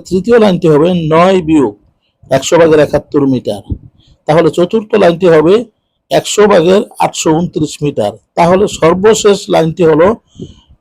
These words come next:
আট সমস্ত একশো ভাগের ঊনত্রিশ মিটার। উত্তর, বাঁশের রং করা বাকি রইল আট সমস্ত একশো ভাগের ঊনত্রিশ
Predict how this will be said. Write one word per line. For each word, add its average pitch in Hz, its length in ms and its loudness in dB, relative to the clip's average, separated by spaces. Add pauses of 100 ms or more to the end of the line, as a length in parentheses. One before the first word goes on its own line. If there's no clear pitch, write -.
(140)
আট 180 140 -2 (100)
সমস্ত 185 340 -2 (200)
একশো 147 220 -4
ভাগের 156 260 4
ঊনত্রিশ 160 460 -2 (440)
মিটার। 127 360 -2 (600)
উত্তর, 196 380 2 (580)
বাঁশের 165 380 2 (100)
রং 165 180 4
করা 180 280 2
বাকি 165 280 -2
রইল 151 260 2 (880)
আট 143 160 0 (100)
সমস্ত 175 280 0 (160)
একশো - 220 -4
ভাগের 170 340 2 (360)
ঊনত্রিশ 160 420 -2